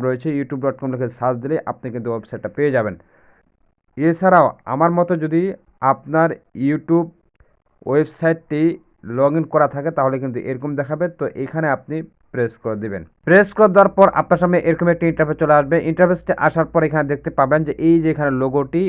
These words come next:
অর্থাৎ Gmail-এর একটি লোগো কিন্তু থেকে যাবে। তো এখানে আপনি যে Gmail-টি বর্তমানে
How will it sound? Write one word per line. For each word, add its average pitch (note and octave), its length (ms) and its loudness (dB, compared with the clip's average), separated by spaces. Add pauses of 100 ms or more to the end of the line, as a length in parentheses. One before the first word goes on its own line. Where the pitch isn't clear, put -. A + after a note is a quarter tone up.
(120)
অর্থাৎ C3 260 -2
Gmail-এর D3+ 340 -2
একটি D3+ 200 -8
লোগো C#3 220 -4
কিন্তু B2+ 220 -6
থেকে C3+ 220 -4
যাবে। D#3 180 2 (580)
তো E3 40 2 (180)
এখানে F#3 260 2 (320)
আপনি D#3 240 -4 (140)
যে D#3+ 80 4 (120)
Gmail-টি D3+ 360 -2 (440)
বর্তমানে D#3 360 0